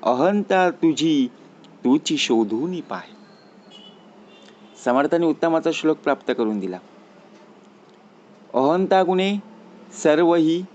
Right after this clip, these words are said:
दुःख होते." आता अहंकारामुळेच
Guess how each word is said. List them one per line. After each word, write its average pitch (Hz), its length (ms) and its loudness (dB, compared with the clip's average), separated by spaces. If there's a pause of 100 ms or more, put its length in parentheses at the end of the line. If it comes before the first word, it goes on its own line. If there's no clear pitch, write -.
(240)
दुःख 135 360 -2
होते." 101 400 -8 (880)
आता 127 340 -2 (540)
अहंकारामुळेच 185 1120 2